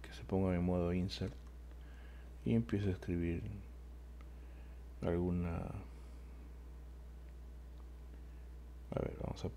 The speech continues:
vamos a escribir algo, ¿eh? Mm, esto es una información secreta.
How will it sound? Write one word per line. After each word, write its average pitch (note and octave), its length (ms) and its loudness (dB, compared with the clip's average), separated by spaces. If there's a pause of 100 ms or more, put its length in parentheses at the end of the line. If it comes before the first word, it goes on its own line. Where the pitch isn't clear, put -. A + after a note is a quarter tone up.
vamos F2 260 0
a F2+ 40 4
escribir F2 400 0
algo, F2 280 0
¿eh? - 440 -2
Mm, F#2+ 520 4 (2000)
esto - 360 -6 (220)
es G#2 800 0 (920)
una G2+ 600 -4 (100)
información G#2 340 2 (4000)
secreta. - 920 -4